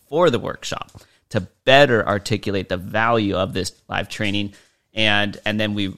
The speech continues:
you know, continued our marketing. And as we sent traffic back to that exact same registration page, all of a sudden, right, people started registering left and right, and we sold out all of the spots we had for that workshop. And the workshop was incredible, and then conversions on the back end were incredible. Everything worked out nicely, but all it was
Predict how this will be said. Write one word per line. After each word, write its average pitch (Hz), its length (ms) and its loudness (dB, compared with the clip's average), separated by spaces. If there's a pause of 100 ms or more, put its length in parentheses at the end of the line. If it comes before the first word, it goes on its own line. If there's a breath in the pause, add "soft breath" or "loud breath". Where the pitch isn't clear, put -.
(340)
you 110 120 -10
know, 95 100 -4
continued 113 420 2
our 104 100 4
marketing. 98 440 0
And 92 100 -4
as 92 180 -2
we 92 120 -6
sent 87 240 -6
traffic - 400 -4
back 98 240 -2
to 101 100 -4
that 92 320 -4
exact 123 420 0
same 101 280 -2
registration 98 500 -4
page, 90 320 -4 (320 loud breath)
all 113 220 4
of 107 100 -2
a 104 60 -4
sudden, 95 320 -2
right, 90 240 -2
people 101 180 -8
started 98 200 -6
registering 92 460 -6
left 92 260 -4
and 82 100 -10
right, 131 300 2
and 98 140 -8
we 101 60 -6
sold 113 460 -2
out 92 320 -2
all 101 200 -2
of 101 100 -8
the 95 80 -8
spots 92 380 -8
we 92 80 -10
had 98 360 -6
for 104 260 -8
that 87 200 -4
workshop. - 540 -6 (340 loud breath)
And 98 300 0
the 104 60 -2
workshop 98 400 -2
was 90 100 -4
incredible, 98 580 0
and 92 160 -6
then 90 120 -6
conversions 90 480 -4
on 92 100 -4
the 90 80 -6
back 92 260 -2
end 98 200 -4
were 98 100 -6
incredible. 98 500 -4
Everything 98 380 -6
worked 92 220 -8
out 85 100 -8
nicely, 98 320 0
but 85 180 -8
all 120 280 2
it 127 100 0
was 95 480 2